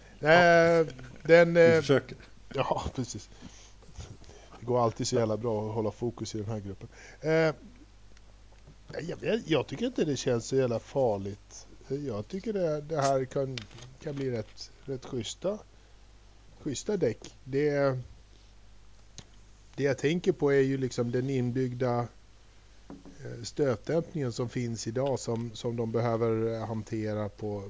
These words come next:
Speaker 2: på något annat sätt. Men det är ju bara teknikaliteter, eh, egentligen som, som, som kommer att hitta en lösning. Eh,
Speaker 1: Ja, det
Speaker 2: jag tycker de, tycker det ser helt okej ut. Jag har
Speaker 1: Men
Speaker 2: inga
Speaker 1: visst,
Speaker 2: problem med det.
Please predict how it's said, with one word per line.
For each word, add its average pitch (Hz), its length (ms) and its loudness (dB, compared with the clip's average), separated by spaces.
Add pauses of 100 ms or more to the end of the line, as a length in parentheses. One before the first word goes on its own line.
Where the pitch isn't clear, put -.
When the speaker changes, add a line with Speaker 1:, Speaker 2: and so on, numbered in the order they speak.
Speaker 2:
på 110 60 -8
något 107 140 -6
annat 104 200 -8
sätt. 101 200 -8
Men 110 120 -6
det 110 60 -2
är 123 60 -2
ju 160 80 -4
bara 147 160 -2
teknikaliteter, 110 1080 -6 (260)
eh, 101 420 -8
egentligen 107 560 -8
som, 101 240 -10 (800)
som, 107 540 -8
som 113 180 -8
kommer 110 220 -2
att 107 60 0
hitta 104 200 -6
en 98 100 -4
lösning. 104 420 -6 (180)
Eh, 113 260 -10
Speaker 1:
Ja, 151 120 -6
det 147 60 -8
Speaker 2:
jag 156 80 -2
tycker 147 220 -2
de, 135 240 -4 (420)
tycker 180 220 -4
det 196 80 -2
ser 131 360 0
helt 113 300 0
okej 95 360 -8
ut. - 360 -14
Jag 104 140 -8
har 160 100 0
Speaker 1:
Men 151 80 2
Speaker 2:
inga - 100 0
Speaker 1:
visst, 151 120 0
Speaker 2:
problem 101 200 -4
med 110 80 -4
det. 165 100 -8